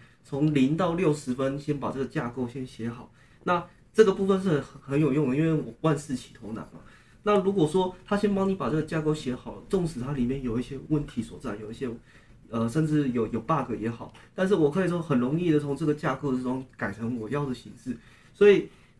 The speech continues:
跟Chat G P T合作下，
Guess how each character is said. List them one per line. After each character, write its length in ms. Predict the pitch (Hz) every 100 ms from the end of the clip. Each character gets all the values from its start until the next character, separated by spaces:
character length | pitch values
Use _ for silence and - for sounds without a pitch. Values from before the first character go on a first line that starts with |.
| _ _ _ _ _
跟 280 | 202 208 208
Chat 240 | - 214
G 160 | 185 196
P 180 | 190 190
T 140 | -
合 260 | - - 139
作 260 | 170 170
下， 340 | 147 190 117